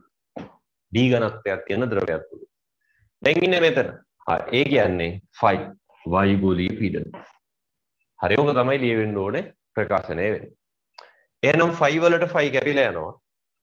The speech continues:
අ, මේ පද දෙක එහා පැත්තට දාමු. එතකොට එතන, අ, දෙකයි ටී බෙදීම සිම්පල් ආර් සමානයි කියලා එන්නේ ඍණ එච් ඩී ජී එහා පැත්තට ඇදි ධන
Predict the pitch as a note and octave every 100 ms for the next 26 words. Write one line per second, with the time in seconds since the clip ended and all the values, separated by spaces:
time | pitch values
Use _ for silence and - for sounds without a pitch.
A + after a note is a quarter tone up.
0 | _ - G#2+ A2 A2 A2 A2 C#3 D#3 D3
1 | C3+ C3+ C#3+ D#3 D3 D3+ C3 B2+ - F2+
2 | E2+ D#2+ - _ _ _ _ _ _ _
3 | _ _ - - A#2+ B2+ - A#2+ B2 A2+
4 | - - _ _ - - F#2 G2+ G#2 B2
5 | B2+ C3+ C3+ C3 B2 C3+ C#3 C3 - _
6 | _ _ - - G#2 A#2+ A#2+ B2+ B2+ B2+
7 | B2+ B2 A#2+ A2+ A#2+ B2+ B2+ A#2 B2+ B2
8 | B2+ D#3 F3 - - _ _ _ _ _
9 | _ _ _ _ _ G#2 C3+ E3 E3 D#3
10 | D3 D#3+ D3+ D#3+ D3+ D3 D3 D3 D3+ D3+
11 | D3+ D3 A#2 B2+